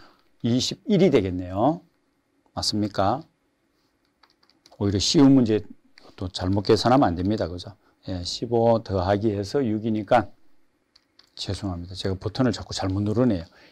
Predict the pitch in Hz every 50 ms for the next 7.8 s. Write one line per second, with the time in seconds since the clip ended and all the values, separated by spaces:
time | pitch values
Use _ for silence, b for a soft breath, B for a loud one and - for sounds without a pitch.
0 | b b 139 143 165 170 - - 190 185 - _ 214 202 190 165 185 185 156 127
1 | - - - 127 113 110 113 - - 127 - - - 120 98 - _ - - -
2 | _ _ _ - 117 - - - 107 113 120 117 - 135 139 139 147 156 156 147
3 | 135 - 120 110 b b b b b b b b _ 147 143 143 - - - _
4 | _ - - - 147 127 120 165 180 220 202 202 208 202 202 220 220 196 - -
5 | - 180 151 - - - 151 160 - 190 202 190 165 - 127 131 139 139 - 156
6 | - - 160 147 135 123 113 107 113 120 135 147 - 113 104 113 127 127 117 120
7 | 135 147 151 117 95 98 117 131 123 - - - 85 98 127 156